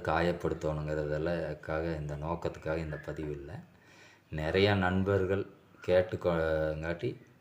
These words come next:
நான் எனக்கு தெரிந்த, நான் புரிந்து கொண்ட விஷயங்களை தான் இந்த பதிவிடுது.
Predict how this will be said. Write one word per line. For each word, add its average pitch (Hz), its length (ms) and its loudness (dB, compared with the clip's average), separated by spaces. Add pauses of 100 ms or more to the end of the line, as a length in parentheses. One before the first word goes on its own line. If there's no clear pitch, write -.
நான் 85 200 -2 (160)
எனக்கு 98 320 -2 (140)
தெரிந்த, 98 380 4 (360)
நான் 90 300 0
புரிந்து 92 420 0
கொண்ட 85 240 -2 (600)
விஷயங்களை 80 480 -6 (100)
தான் - 160 -4
இந்த 78 120 -6 (100)
பதிவிடுது. 73 500 -6